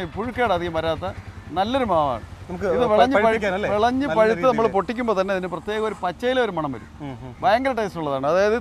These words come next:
Speaker 1: തോട് കട്ടിയുള്ളത് കാരണം പുഴുക്കുത്ത് ഉണ്ടായി കേട് വരാൻ സാധ്യതയില്ലാത്ത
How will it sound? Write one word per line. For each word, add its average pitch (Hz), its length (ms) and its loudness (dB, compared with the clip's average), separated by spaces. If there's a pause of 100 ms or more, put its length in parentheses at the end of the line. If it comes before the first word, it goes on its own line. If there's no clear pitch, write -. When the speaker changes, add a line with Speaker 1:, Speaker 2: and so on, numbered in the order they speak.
Speaker 1:
തോട് 233 260 6
കട്ടിയുള്ളത് 226 340 2
കാരണം 226 200 0 (160)
പുഴുക്കുത്ത് 240 440 -4 (140)
ഉണ്ടായി 190 260 -2 (100)
കേട് 220 220 -2 (140)
വരാൻ 170 240 -2
സാധ്യതയില്ലാത്ത 156 460 -4